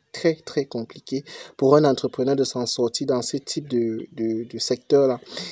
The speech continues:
Et quand je dis les Africains sont extrêmement talentueux, c'est que malgré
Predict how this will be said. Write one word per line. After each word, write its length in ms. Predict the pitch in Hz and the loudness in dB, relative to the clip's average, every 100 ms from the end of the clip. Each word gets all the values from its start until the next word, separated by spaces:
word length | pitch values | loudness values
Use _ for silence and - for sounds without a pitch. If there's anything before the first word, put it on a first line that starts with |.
| - | 0
Et 200 | 135 131 | 4 4
quand 160 | - 190 | 4 2
je 100 | 156 | 2
dis 180 | 143 175 | 4 6
les 160 | 143 | 6
Africains 360 | 139 - 135 165 | 4 2 0 0
sont 200 | - 165 | 2 -2
extrêmement 600 | - - 139 135 135 151 | -2 -2 0 0 2 0
talentueux, 500 | 147 147 131 127 - | 2 2 2 0 -2
c'est 200 | - 135 | -2 -2
que 220 | - 160 170 - - 147 | 0 -2 -2 -8 -4 6
malgré 560 | 147 143 151 196 220 | 8 8 6 4 4